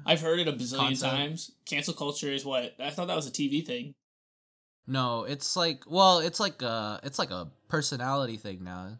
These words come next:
Speaker 2: Uh, it would apply to any celebrity or any,
Speaker 1: So the
Speaker 2: like,
Speaker 1: culture
Speaker 2: internet
Speaker 1: is
Speaker 2: personality.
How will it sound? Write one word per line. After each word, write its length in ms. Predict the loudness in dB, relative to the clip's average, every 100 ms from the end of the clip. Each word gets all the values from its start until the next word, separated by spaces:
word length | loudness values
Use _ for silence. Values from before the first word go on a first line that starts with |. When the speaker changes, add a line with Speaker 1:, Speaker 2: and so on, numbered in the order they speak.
| -14 -12
Speaker 2:
Uh, 100 | -8
it 100 | -2
would 80 | 0
apply 340 | 2 2 2 2
to 200 | -4 -4
any 600 | -4 -2 -4 -6 -8 -8
celebrity 840 | -6 -4 -6 -6 -8 -6 -6 -6
or 300 | -6 -6 -8 -10
any, 720 | -12 -10 -10 -10 -8 -10 -12 _ _ _ _ _ -6
Speaker 1:
So 160 | -4
the 80 | -2
Speaker 2:
like, 80 | -2
Speaker 1:
culture 320 | -2 0 2
Speaker 2:
internet 260 | 2 2 0
Speaker 1:
is 100 | -2
Speaker 2:
personality. 520 | -2 -2 -6 -4